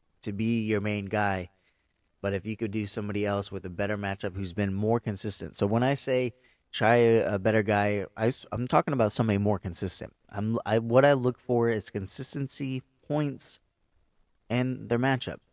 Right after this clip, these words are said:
That's what I, that's what I wanna see. I wanna see, okay, look, is this guy continuously getting twenty-five to thirty points? Is he continuously getting ten to fifteen points? What is he doing?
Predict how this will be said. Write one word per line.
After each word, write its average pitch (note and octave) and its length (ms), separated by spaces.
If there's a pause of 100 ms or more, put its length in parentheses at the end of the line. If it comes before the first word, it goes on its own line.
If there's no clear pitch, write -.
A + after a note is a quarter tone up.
That's A2+ 180
what C3 180
I, B2 120
that's A#2 260
what C3 140
I - 20
wanna B2 240
see. G#2 320
I - 320
wanna G#2+ 140
see, A2 200
okay, G2+ 360
look, A2+ 240 (240)
is G#2 100
this C#3 220
guy A#2+ 500
continuously C#3 720
getting B2 300
twenty-five B2 800 (480)
to - 60
thirty A2 240
points? B2 420
Is F#2 80
he F#2 80
continuously A2 680
getting G#2+ 380 (480)
ten A2+ 260
to G#2 100
fifteen C#3+ 460
points? D3 560
What B2+ 180
is D3 120
he C#3 140
doing? B2+ 340